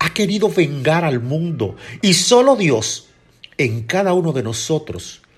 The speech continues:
produciéndose la transformación espiritual requerida, dándole entrada para santificar nuestros hogares,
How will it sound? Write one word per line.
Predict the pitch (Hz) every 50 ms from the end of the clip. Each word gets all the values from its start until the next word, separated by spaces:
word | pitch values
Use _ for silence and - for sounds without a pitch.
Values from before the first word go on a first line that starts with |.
| - - - - - _
produciéndose | - 165 165 165 170 160 - - - 202 233 247 254 240 226 - - 202
la | 175 175 165
transformación | 165 160 165 156 143 - - - - - 160 160 143 147 143 135 - - 208 226 240
espiritual | 226 180 - - - 170 143 143 139 143 - 165 170 165 147
requerida, | 147 147 131 - 139 135 131 165 190 185 147 104 - - - _ _ _ _ _ _ - - - - - - _ 123
dándole | 113 120 196 233 254 277 277 233 233 240 - 185
entrada | 180 170 170 160 - - - - 175 185 - 226 240 214 143 101 92 - - _ _ _ _ _
para | 160 151 156 156
santificar | 156 - 165 147 147 127 - 160 - - 147 - - - 180 208 214
nuestros | 214 185 165 156 - 151 139 - -
hogares, | 139 127 143 160 190 208 180 127 98 - - - - -